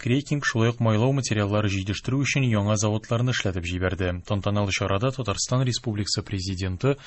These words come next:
Рөстәм Миңнеханов катнашты. Рөстәм Миңнеханов беренче җайланмаларның ике мең дә унынчы елда ачылуын искәртте.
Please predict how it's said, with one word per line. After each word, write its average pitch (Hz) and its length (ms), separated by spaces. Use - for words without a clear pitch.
Рөстәм 107 540
Миңнеханов 117 640
катнашты. 92 600
Рөстәм 165 480
Миңнеханов 131 640
беренче 107 320
җайланмаларның 107 800
ике 123 240
мең 120 140
дә 127 100
унынчы 117 400
елда 110 240
ачылуын 95 480
искәртте. 95 560